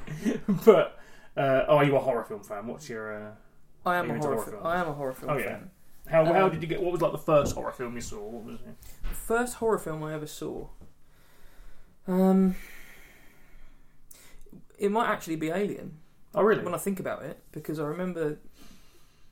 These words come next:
Speaker 2: seeing it on T V when I wasn't supposed to be watching it.
Speaker 1: Yeah.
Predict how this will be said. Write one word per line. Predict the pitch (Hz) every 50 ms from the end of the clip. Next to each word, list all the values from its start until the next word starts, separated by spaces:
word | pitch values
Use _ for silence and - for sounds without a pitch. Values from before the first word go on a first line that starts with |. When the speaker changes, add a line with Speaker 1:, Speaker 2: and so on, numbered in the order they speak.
| - - - - - - -
Speaker 2:
seeing | - - - 180 156 147 147
it | 151
on | - 147
T | 143 - - 147
V | 143 151 156 147
when | 143 143 139
I | 139
wasn't | 139 147 139 151 - -
supposed | - - - 147 139 -
to | - -
be | 147
watching | 147 - - - - - 76
it. | - - - - - - -
Speaker 1:
Yeah. | 185 - 120 110